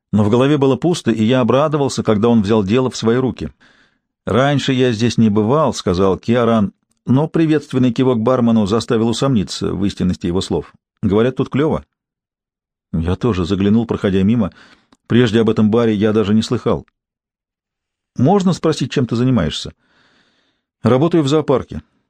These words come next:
Это был мой обычный ответ в террариуме. «Я боюсь пауков».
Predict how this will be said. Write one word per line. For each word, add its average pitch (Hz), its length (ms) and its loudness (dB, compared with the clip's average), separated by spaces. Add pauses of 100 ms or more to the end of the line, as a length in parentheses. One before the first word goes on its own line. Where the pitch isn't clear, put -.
(140)
Это 82 260 -4
был 92 220 0
мой 101 200 2
обычный 92 440 -2
ответ 120 280 -2
в - 60 -20
террариуме. 82 600 -2 (540)
«Я 87 240 -4
боюсь 92 240 -2
пауков». 85 500 -8